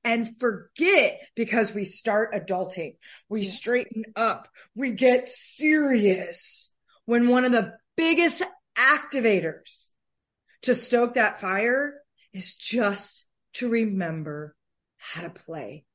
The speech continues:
Speaker 1: to just dance, to go on a freaking swing, to giggle for no reason. Little kids know their magic. Play, in my opinion, is the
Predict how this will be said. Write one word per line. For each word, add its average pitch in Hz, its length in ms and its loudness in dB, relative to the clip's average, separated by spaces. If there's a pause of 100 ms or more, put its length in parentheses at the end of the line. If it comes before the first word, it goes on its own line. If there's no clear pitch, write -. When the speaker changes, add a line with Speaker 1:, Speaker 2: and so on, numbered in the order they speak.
(220)
Speaker 1:
to 233 140 -2
just 190 440 -6 (160)
dance, 175 540 -12 (240)
to 233 140 -4
go 226 180 0
on 233 80 -2
a 226 60 -2
freaking 226 500 -6
swing, 190 800 -6 (300)
to 208 320 -2 (160)
giggle 277 440 4
for 214 220 -2
no 202 200 2
reason. 180 600 -2 (320)
Little 277 500 4
kids 226 640 -2
know 233 400 2
their 220 220 2
magic. 208 1200 2 (880)
Play, 247 580 4
in 214 160 -4
my 202 180 0
opinion, 202 480 -4
is 185 160 -6
the 180 140 -14